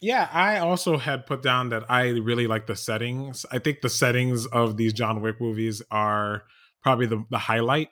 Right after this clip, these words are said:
because they, it feels like they never run out of creative ways to, to put John Wick in these fight scenarios. I mean, there's a scene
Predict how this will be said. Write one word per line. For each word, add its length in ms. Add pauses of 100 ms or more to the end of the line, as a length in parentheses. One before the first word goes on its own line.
(140)
because 300
they, 480
it 80
feels 220
like 100
they 80
never 240
run 240
out 140
of 180 (520)
creative 420
ways 640
to, 600 (880)
to 100
put 280
John 280
Wick 200
in 160
these 180
fight 260
scenarios. 580
I 60
mean, 140
there's 220
a 60
scene 520